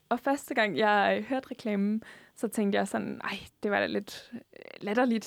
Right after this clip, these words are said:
Det er jo overhovedet ikke sprogligt lunt, og sådan, hvad er der sprogligt interessant ved det?" Og nu, hvor jeg hører det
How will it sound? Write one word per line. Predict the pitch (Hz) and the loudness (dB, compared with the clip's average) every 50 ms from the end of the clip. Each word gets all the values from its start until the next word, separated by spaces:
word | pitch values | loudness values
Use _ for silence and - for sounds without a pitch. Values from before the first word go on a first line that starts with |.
| - | 0
Det | - | 2
er | 220 | 4
jo | 208 208 202 | 4 6 6
overhovedet | 190 196 196 247 254 269 294 285 247 | 4 4 4 4 4 4 4 2 2
ikke | 214 214 214 - | 0 -2 -2 -8
sprogligt | - - - - - 202 202 220 214 247 233 - | -12 -12 -6 0 4 4 4 4 4 0 -2 -2
lunt, | 226 220 240 247 240 226 233 240 240 247 - | 0 0 2 2 2 2 2 2 0 0 0
og | - - 202 196 190 196 196 - - - - - | 2 2 4 4 4 2 0 -2 -14 -20 -18 -10
sådan, | - - 208 202 | -4 0 0 0
hvad | 196 214 208 | 2 2 2
er | 220 | 2
der | 226 226 233 226 | 2 2 0 -2
sprogligt | - - - - - - - - 220 208 220 240 220 | -6 -10 -10 -10 -10 -8 -2 2 2 4 2 2 0
interessant | - 202 196 - - 202 - - 220 208 196 _ | -2 -4 -4 -4 -8 -8 -2 0 0 0 -2 _
ved | - 202 202 _ - | -6 -6 -6 _ -2
det?" | - 220 240 247 - - - - - - _ _ _ _ _ _ _ - | -2 -2 -2 -2 -6 -12 -20 -20 -20 -20 _ _ _ _ _ _ _ 0
Og | - 269 | 2 4
nu, | 277 302 302 302 | 4 4 4 4
hvor | 277 254 247 | 4 4 4
jeg | 226 226 240 247 | 6 4 4 4
hører | 254 269 247 233 233 240 | 4 4 4 6 4 4
det | 240 254 254 254 | 4 2 0 0